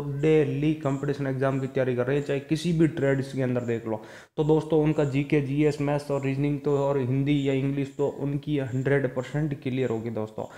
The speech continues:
तो दोस्तों, जिस सब्जेक्ट से आप फॉर्म भरें, उसी सब्जेक्ट को अच्छी तरह मजबूत कर लें, तो आपको कोई नहीं रोक पाएगा। अब बहुत से कैंडिडेट पूछ रहे हैं कि सर, कट ऑफ कैसे बनेगी, तो दोस्तों, मैं बता दूं कि आपकी कट ऑफ है जो दोनों सब्जेक्ट के ऊपर बनेगी। आपकी जो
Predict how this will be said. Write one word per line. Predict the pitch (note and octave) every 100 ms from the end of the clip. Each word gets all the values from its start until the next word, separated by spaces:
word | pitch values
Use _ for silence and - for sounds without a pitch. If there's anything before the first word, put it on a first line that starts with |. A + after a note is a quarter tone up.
| - - - _
तो | D#3
दोस्तों, | D3 D#3+ D#3+ F3 E3+ - - C#3+
जिस | D#3 F3+ -
सब्जेक्ट | D3+ C#3+ E3+ -
से | D3+
आप | C#3+ C#3+
फॉर्म | C#3+ C#3+ C3
भरें, | B2 D3
उसी | C#3+ D3+ D3+
सब्जेक्ट | D3 C3+ C3+ D3 C#3+ -
को | C#3
अच्छी | C3+ D3+
तरह | C3+ C3+
मजबूत | C3 C3+ C#3+ C#3+ -
कर | C#3
लें, | C#3+ D3+
तो | D3+ -
आपको | C3+ - C#3
कोई | - C3+
नहीं | C3+ B2
रोक | A#2 A2+ -
पाएगा। | G#2 G2+ F2+ - _ _ _ _ _ _
अब | D#3 D#3+
बहुत | D3 E3
से | F3+
कैंडिडेट | E3+ D#3+ D#3+ D#3
पूछ | D3+ C#3+
रहे | D3+
हैं | D3
कि | C#3+
सर, | - C#3 -
कट | C3 C#3+
ऑफ | C3+
कैसे | C3 B2+
बनेगी, | A2+ A2 G#2+ - - - _
तो | E3
दोस्तों, | E3+ E3+ F3+
मैं | F3 D#3+
बता | D#3 D#3
दूं | D#3+
कि | D#3+
आपकी | D#3+ D3+ D3+ E3
कट | - C#3+ D#3
ऑफ | D3 C#3
है | D3
जो | C3+ C#3
दोनों | C#3 D3+ D3+
सब्जेक्ट | D3 C3+ C#3 C#3
के |
ऊपर | B2+ C3 C3
बनेगी। | C3+ C#3 C#3 - -
आपकी | C#3 C#3 -
जो | C#3 C#3+